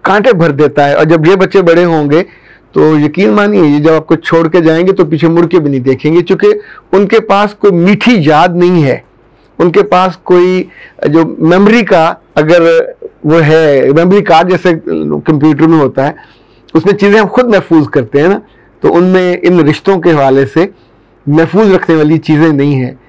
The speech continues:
तो अगर आप अपने बच्चों से दुख नहीं चाहते तो फिर अपनी ज़ुबान को उन सारे लफ्ज़ों से, उन सारे जुमलों से रोकिए कि जो आप कहने में बहुत मज़े से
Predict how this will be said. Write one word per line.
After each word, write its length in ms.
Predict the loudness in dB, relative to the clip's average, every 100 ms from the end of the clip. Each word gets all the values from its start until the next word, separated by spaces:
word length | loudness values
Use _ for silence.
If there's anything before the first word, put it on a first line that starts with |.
| _ _ _
तो 60 | -4
अगर 340 | 0 0 2
आप 240 | 2 0 -4
अपने 340 | -6 -2 -2
बच्चों 340 | 0 -2 -2 -4
से 240 | -2 -2
दुख 400 | -2 0 -2 0
नहीं 300 | 0 2 0
चाहते 500 | 0 -2 -2 -6 -10 -12 _ _ _ _ _
तो 60 | -2
फिर 180 | 0 0
अपनी 280 | 0 -2 0
ज़ुबान 480 | 0 0 0 -2
को 200 | -2 -2 -2 -6 _ -20 _
उन 100 | -6
सारे 280 | 0 0 0
लफ्ज़ों 480 | 0 -2 -2 -2 -2
से, 280 | -2 -4 -4 -10 _ _ _ _
उन 100 | -4
सारे 240 | 0 0 0
जुमलों 420 | -2 0 2 0
से 160 | 0 -2
रोकिए 640 | 0 -2 0 0 2 0 -8 _ _ _
कि 120 | -4 -2
जो 220 | 0 0
आप 260 | 0 -4 -2
कहने 640 | 0 0 -2 -2 0 0
में 180 | 0 0
बहुत 440 | 0 0 -2 _ 0 0
मज़े 400 | -2 0 0 0
से 320 | 0 -2 -2